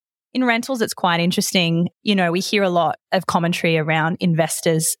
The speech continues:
selling out. And certainly, I'm sure that is what's been going on in the cities. But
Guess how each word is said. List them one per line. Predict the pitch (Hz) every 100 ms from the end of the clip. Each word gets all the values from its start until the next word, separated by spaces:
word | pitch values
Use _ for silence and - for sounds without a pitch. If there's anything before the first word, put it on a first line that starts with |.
| -
selling | - 180 175 165 165 - -
out. | 175 247 - - - -
And | 165 156 156
certainly, | 190 175 175 170 156 151 - _
I'm | 170 165
sure | - 170 156
that | 156 -
is | - 160
what's | 160 156 -
been | - 180
going | 175 175
on | 170
in |
the | -
cities. | - 311 226 196 202 -
But | 160 156